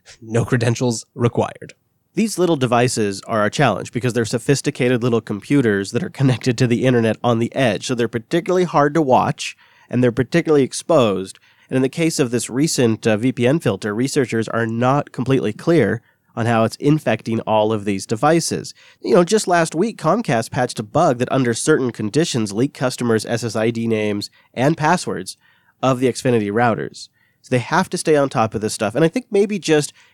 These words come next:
Speaker 2: a good principle for security hygiene is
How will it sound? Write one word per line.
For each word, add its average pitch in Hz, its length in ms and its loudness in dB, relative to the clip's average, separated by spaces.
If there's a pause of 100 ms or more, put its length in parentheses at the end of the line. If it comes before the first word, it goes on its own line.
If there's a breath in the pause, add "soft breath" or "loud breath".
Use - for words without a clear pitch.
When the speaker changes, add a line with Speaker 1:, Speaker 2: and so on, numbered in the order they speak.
Speaker 2:
a 131 160 0
good 147 360 0
principle 156 500 0
for - 120 -4
security 131 380 -2
hygiene 135 540 0
is 151 340 0